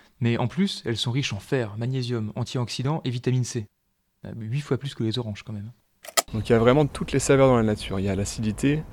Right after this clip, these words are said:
Speaker 2: par exemple avec l'oseille, il y a l'amertume, ça c'est sûr, il y a beaucoup de plantes qui ont une amertume. L'amertume ne veut pas dire toxique, hein. Il y a des plantes amères comme le pissenlit qui au contraire sont très bonnes pour la santé. Et l'amertume au contraire veut souvent dire, enfin,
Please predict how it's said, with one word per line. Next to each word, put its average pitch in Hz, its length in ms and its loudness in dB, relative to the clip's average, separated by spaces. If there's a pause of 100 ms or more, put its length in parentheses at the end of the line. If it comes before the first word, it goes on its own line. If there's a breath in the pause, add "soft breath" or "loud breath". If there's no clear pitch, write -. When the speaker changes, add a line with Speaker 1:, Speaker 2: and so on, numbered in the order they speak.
Speaker 2:
par 87 100 -2
exemple 98 260 -2
avec 82 160 -4
l'oseille, 113 500 4 (800 loud breath)
il 95 80 -4
y 98 80 2
a 98 360 4
l'amertume, 95 540 2
ça 104 80 -4
c'est 95 160 -4
sûr, 110 320 -4 (160)
il - 40 -4
y - 20 0
a 95 40 0
beaucoup 92 220 -4
de - 60 -6
plantes 107 280 -4
qui - 80 -10
ont 92 60 -4
une 90 80 -4
amertume. 92 400 -6 (640 loud breath)
L'amertume 117 380 4
ne 135 80 4
veut 120 80 6
pas 120 120 6
dire 127 160 4
toxique, - 400 -2
hein. 131 80 -6 (520)
Il - 60 -8
y - 20 -6
a - 20 -6
des - 60 -6
plantes - 280 -4
amères 107 420 4
comme 104 120 -2
le 98 80 0
pissenlit 104 480 -2
qui 107 140 -6
au 95 40 -4
contraire 98 360 -2
sont 101 100 -8
très 104 120 -4
bonnes 113 140 2
pour 107 140 -2
la 95 60 0
santé. 98 320 -2 (580 loud breath)
Et 113 120 4
l'amertume 117 480 4
au 117 80 2
contraire 131 460 -2
veut 104 220 0
souvent 120 400 0
dire, 113 360 -2 (220)
enfin, 87 160 -4